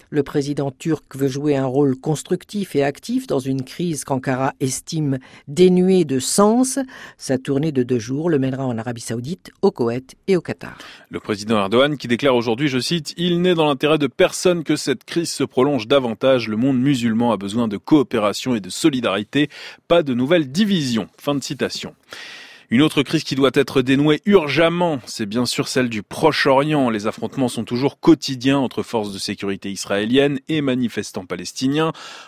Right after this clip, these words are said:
Speaker 2: En cause, la décision de l'État hébreu de placer des détecteurs de métaux à l'entrée de l'esplanade des mosquées. Depuis vendredi, ce sont cinq Palestiniens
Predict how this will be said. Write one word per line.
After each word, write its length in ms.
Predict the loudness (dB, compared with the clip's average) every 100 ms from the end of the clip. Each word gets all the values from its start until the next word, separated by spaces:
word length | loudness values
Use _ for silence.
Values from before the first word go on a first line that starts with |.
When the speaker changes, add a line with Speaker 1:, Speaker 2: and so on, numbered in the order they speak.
| _
Speaker 2:
En 140 | 0 2
cause, 360 | 4 4 4
la 140 | -2 -4
décision 420 | -4 -6 -2 -2
de 120 | -2
l'État 300 | -4 2 4
hébreu 440 | 4 2 4 4 4
de 80 |
placer 380 | 2 -2 -6 -6
des 100 | -8
détecteurs 500 | -10 -12 -12 -8 -8
de 120 | -4
métaux 500 | 0 0 0 0 4
à 60 | 4
l'entrée 280 | 2 -6 -8
de 80 | -6
l'esplanade 460 | -8 -6 -6 -6
des 120 | -4
mosquées. 520 | 0 0 0 2 2 2 -8 -20 -18 -2
Depuis 320 | -2 0 0
vendredi, 480 | 0 2 2 2 -2
ce 180 | 0
sont 180 | -2 -2
cinq 300 | -2 -2 -2
Palestiniens 760 | 0 0 0 -4 -2 2 2